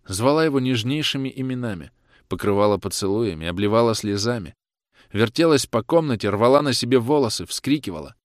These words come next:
Потом упала на край дивана и так осталась, с раскрытым ртом, с остановившимися глазами, из которых лились целые потоки слёз. На неё нашёл столбняк,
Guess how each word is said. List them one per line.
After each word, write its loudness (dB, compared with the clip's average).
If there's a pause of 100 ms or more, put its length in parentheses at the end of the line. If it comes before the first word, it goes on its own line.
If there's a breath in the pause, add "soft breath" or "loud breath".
(880)
Потом -4
упала 0
на -6
край -2
дивана -8 (680)
и -4
так -6
осталась, -6 (280)
с -10
раскрытым -4
ртом, -6 (720 soft breath)
с -4
остановившимися -2
глазами, -2
из -4
которых -4
лились -2
целые 0
потоки -10
слёз. -10 (1400)
На -4
неё -4
нашёл -2
столбняк, -6